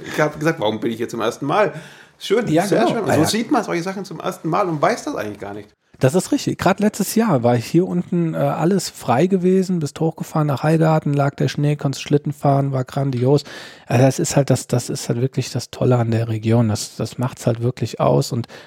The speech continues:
Speaker 2: auch die Gemeinschaft, die halt jetzt in diesem Jahr echt, echt leidet, aber da macht jeder, finde ich, sehr, sehr gut mit von denen, die man so kennt, gerade auch aus dem Fußball.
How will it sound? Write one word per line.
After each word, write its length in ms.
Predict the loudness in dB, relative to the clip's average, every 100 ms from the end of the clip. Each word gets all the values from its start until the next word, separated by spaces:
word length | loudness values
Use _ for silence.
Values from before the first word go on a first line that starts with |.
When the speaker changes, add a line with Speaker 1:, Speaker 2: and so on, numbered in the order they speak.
| 0
Speaker 2:
auch 160 | 0
die 140 | 2 4
Gemeinschaft, 720 | 4 4 2 2 4 4 4
die 100 | 2
halt 160 | 4 2
jetzt 280 | -2 -2 -8
in 100 | -6
diesem 260 | -2 0
Jahr 300 | 2 2 2
echt, 380 | 0 -4 _ -6
echt 220 | -6 -4
leidet, 360 | -2 2 2 4
aber 160 | 2 2
da 60 |
macht 260 | 0 -2 -2
jeder, 340 | 2 4 4 0 -4
finde 220 | -2 -2
ich, 100 | -2
sehr, 240 | 2 4
sehr 140 | 6 4
gut 180 | 0
mit 220 | -2 -2 -4 -20 -20 -20 _
von 200 | -2 4
denen, 180 | 4 4
die 80 |
man 180 | 0 0
so 80 | -2
kennt, 380 | -2 -2 -2 -2
gerade 360 | -2 0 2 0
auch 180 | 0
aus 160 | -2 -2
dem 100 | -4
Fußball. 640 | -6 -6 -4 -2 0 0